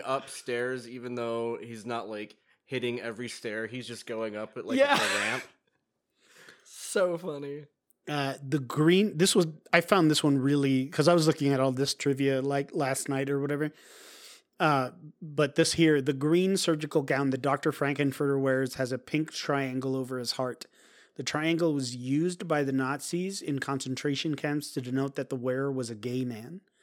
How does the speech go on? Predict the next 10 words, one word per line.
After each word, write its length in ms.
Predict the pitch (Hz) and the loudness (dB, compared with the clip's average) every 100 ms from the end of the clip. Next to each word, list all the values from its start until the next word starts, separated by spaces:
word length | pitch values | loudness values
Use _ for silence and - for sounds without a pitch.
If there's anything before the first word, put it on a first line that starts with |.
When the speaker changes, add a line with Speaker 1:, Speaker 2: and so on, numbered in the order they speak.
| _ - _ _ _ - | _ -20 _ _ _ -2
Speaker 3:
But 140 | 143 | 0
it 140 | 135 127 | 2 0
Speaker 2:
Oh, 40 | |
Speaker 3:
is, 160 | 135 - | -2 -6
Speaker 2:
wow. 220 | - - | -16 -4
Speaker 3:
but 120 | 151 | -2
it 120 | 135 127 | 0 0
is 160 | 127 | -2
pointing 500 | - - 143 143 131 | -4 -2 0 2 0
downward. 680 | 110 120 131 127 117 127 | -2 -2 -2 -2 -6 -12